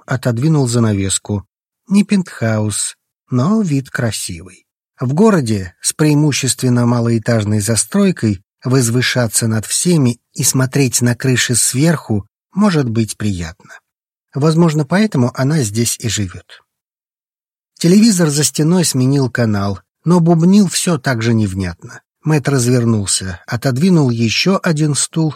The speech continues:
и рухнул на него. Достал из кармана мобильник, посмотрел на время.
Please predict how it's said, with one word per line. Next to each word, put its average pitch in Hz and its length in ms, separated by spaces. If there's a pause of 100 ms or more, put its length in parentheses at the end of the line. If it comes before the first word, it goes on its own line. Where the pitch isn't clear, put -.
(160)
и 143 120
рухнул 131 500
на 117 100
него. 90 460 (560)
Достал 190 400
из 147 100
кармана 139 360
мобильник, 185 680
посмотрел 139 520
на 127 140
время. 107 540